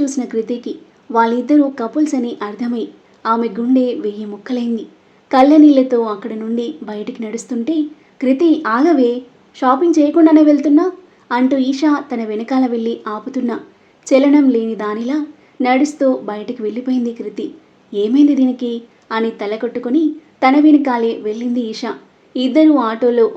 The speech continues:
హాస్టల్కి స్టార్ట్ అయ్యారు. కృతి పొంగుకొస్తున్న దుఃఖాన్ని బలవంతంగా ఆపుకొని హాస్టల్కి వెళ్ళగానే ఈషా ఫోన్ మాట్లాడుతూ లోపలికి వెళ్ళగా టెర్రస్ పైకి పరిగెత్తింది. అప్పటికే చీకటి పడి టెర్రస్ పై ఎవరూ లేకపోవడంతో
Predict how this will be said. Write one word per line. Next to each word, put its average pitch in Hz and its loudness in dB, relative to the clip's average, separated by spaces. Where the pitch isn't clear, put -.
హాస్టల్కి 226 -6
స్టార్ట్ 196 -10
అయ్యారు. 240 -4
కృతి 247 0
పొంగుకొస్తున్న 277 0
దుఃఖాన్ని 226 -4
బలవంతంగా 226 -6
ఆపుకొని 247 -2
హాస్టల్కి 247 -2
వెళ్ళగానే 220 -4
ఈషా 262 0
ఫోన్ 277 4
మాట్లాడుతూ 240 4
లోపలికి 214 -4
వెళ్ళగా 226 -2
టెర్రస్ 254 0
పైకి 220 -6
పరిగెత్తింది. 220 -6
అప్పటికే 277 0
చీకటి 247 -4
పడి 226 -4
టెర్రస్ 247 4
పై 254 4
ఎవరూ 220 0
లేకపోవడంతో 226 -2